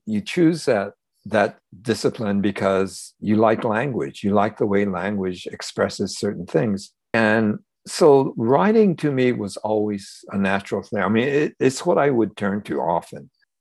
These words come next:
And at one point, I started writing a lot of poetry. My wife saw some of it, and she pointed out to me something that I didn't even realize I was doing, which was, she said, "You know,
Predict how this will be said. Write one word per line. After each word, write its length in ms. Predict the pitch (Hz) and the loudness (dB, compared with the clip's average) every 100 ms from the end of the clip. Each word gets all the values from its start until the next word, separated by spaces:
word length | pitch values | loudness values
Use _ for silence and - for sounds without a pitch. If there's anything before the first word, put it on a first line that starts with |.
| - | -10
And 120 | - | -2
at 120 | 117 117 | 0 2
one 200 | 170 214 | 0 0
point, 320 | 214 165 170 | 0 -2 -4
I 180 | - 107 | -6 -6
started 460 | 101 - 147 170 175 | -6 -4 -2 2 2
writing 460 | 139 131 123 120 - | 2 -2 -2 -6 -10
a 60 | 90 | -6
lot 440 | 80 90 95 104 | -2 0 2 2
of 140 | 85 | 0
poetry. 600 | - 82 76 - - - - - | -4 -4 -4 -6 -12 -12 -12 -8
My 140 | 113 | 0
wife 340 | 117 135 220 262 | 2 4 2 0
saw 500 | - - - 151 139 | -6 -10 -2 0 0
some 320 | - - 143 | -4 -6 -4
of 140 | 127 117 | -4 -4
it, 220 | 104 104 - | -4 -6 -10
and 400 | 107 101 101 101 _ _ _ _ _ _ | -8 -6 -6 -8 _ _ _ _ _ _
she 280 | - - 220 | -8 0 0
pointed 460 | - 202 202 185 | 2 2 4 4
out 200 | 175 151 | 2 0
to 60 | - | 0
me 100 | 143 | -2
something 380 | 123 143 131 120 | 0 0 0 0
that 180 | 113 110 | 0 0
I 120 | 110 | 0
didn't 240 | 131 131 127 | 0 0 -2
even 200 | 120 101 | -2 -4
realize 640 | 98 104 90 78 76 - - | -4 -4 -4 -8 -10 -8 0
I 80 | |
was 240 | 98 87 78 | 2 0 -2
doing, 380 | 107 110 90 95 | -4 -2 -4 -4
which 240 | 107 - | -6 0
was, 340 | 101 101 - - _ _ _ _ _ - - - - | 2 2 -2 -16 _ _ _ _ _ -20 -20 -10 -8
she 200 | 127 175 | -2 0
said, 420 | - - 143 127 - | 2 4 4 0 -6
"You 160 | 160 | -4
know, 220 | 202 240 | -2 -2